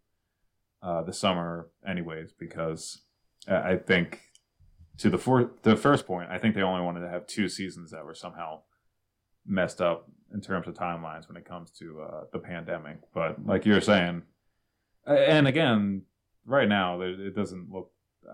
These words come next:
I don't really know what the path is to normalcy, uh, in regards to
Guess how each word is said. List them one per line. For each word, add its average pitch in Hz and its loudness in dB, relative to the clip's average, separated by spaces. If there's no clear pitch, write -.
I 90 -8
don't 92 -8
really 90 -4
know 87 -8
what 87 -14
the - -16
path 87 -6
is 87 -8
to 78 -12
normalcy, 87 -8
uh, 85 -6
in 87 -12
regards 85 -6
to 82 -8